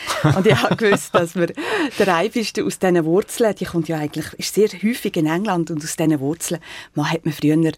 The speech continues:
Marshmallows gemacht. Das eine ist Kindheitserinnerung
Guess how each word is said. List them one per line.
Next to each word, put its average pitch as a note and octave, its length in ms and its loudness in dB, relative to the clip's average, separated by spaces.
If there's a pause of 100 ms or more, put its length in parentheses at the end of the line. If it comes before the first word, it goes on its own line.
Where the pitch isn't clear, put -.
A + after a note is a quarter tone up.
(140)
Marshmallows C#3+ 720 -2
gemacht. - 420 -10 (720)
Das - 120 -10
eine F#3+ 200 0 (160)
ist E3 140 -2
Kindheitserinnerung C4+ 800 2